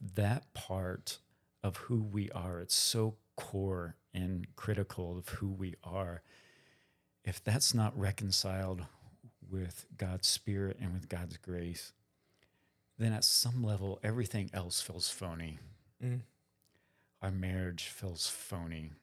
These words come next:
Speaker 1: Our parenting feels that it's, it's not real. We're, we're somewhat pretending.
Speaker 2: Mm.
Speaker 1: And so, um, and even,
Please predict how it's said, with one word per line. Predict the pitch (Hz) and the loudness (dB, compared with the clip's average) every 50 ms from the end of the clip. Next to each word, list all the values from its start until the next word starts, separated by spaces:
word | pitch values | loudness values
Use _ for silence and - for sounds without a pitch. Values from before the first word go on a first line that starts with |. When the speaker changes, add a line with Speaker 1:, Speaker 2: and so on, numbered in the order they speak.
| _ _ _ _ _ _ _ _ _ _ _ _ _ _ _ _ _ _ _ - | _ _ _ _ _ _ _ _ _ _ _ _ _ _ _ _ _ _ _ -8
Speaker 1:
Our | 87 87 | -8 -8
parenting | - - - - 98 95 92 92 98 - - 98 98 95 95 87 - - _ - - - | -8 -10 -6 -4 -2 -2 -2 -2 -4 -6 -6 -6 -4 -6 -6 -8 -10 -18 _ -20 -16 -10
feels | 98 95 90 90 87 87 92 - - - - _ _ _ _ _ _ _ _ _ _ _ _ _ _ _ _ _ - - | -8 -8 -8 -8 -8 -2 0 0 0 -2 -4 _ _ _ _ _ _ _ _ _ _ _ _ _ _ _ _ _ -12 -8
that | 87 82 92 - - - - - _ _ _ | -8 -8 -8 -6 -6 -6 -6 -6 _ _ _
it's, | - 90 - - - - - - - _ _ _ _ _ _ _ _ _ _ _ _ _ _ _ _ | -14 -2 2 4 4 4 4 2 -4 _ _ _ _ _ _ _ _ _ _ _ _ _ _ _ _
it's | - 101 - - - - | -6 0 2 4 4 4
not | 101 101 95 92 90 - - | 4 2 2 0 -2 -4 -6
real. | 98 85 87 87 87 87 87 87 | -6 -4 -2 -2 -2 -2 -4 -4
We're, | 87 90 87 - - - _ | -4 -4 -6 -6 -10 -14 _
we're | - 95 92 90 | -6 -6 -2 0
somewhat | - - - 107 95 95 92 95 - - | 2 2 2 2 2 2 0 -2 -6 -6
pretending. | - - 87 - - - - 90 90 90 85 82 82 82 87 95 - 107 | -8 -6 -6 -4 -4 -2 0 0 0 -2 -2 -4 -6 -8 -10 -10 -6 -6
Speaker 2:
Mm. | 110 113 120 - _ _ _ _ _ _ _ _ _ - - - - - - - _ _ _ _ _ _ _ - | -6 -6 -6 -8 _ _ _ _ _ _ _ _ _ -14 -14 -14 -14 -20 -20 -20 _ _ _ _ _ _ _ 2
Speaker 1:
And | 101 95 98 98 98 | 2 4 4 4 4
so, | - - - - 107 104 104 101 95 95 95 98 - - _ _ _ _ _ _ _ _ _ - | 6 6 6 6 6 6 6 4 4 2 0 -2 -4 -8 _ _ _ _ _ _ _ _ _ -2
um, | - 87 87 90 90 90 87 85 - - _ _ _ _ _ _ _ _ _ _ _ _ _ _ _ | -2 0 0 0 -2 -2 -4 -6 -10 -18 _ _ _ _ _ _ _ _ _ _ _ _ _ _ _
and | 110 107 113 - - | 2 2 2 4 4
even, | 135 127 131 127 123 113 107 101 101 98 110 | 4 4 6 6 6 6 6 6 4 4 0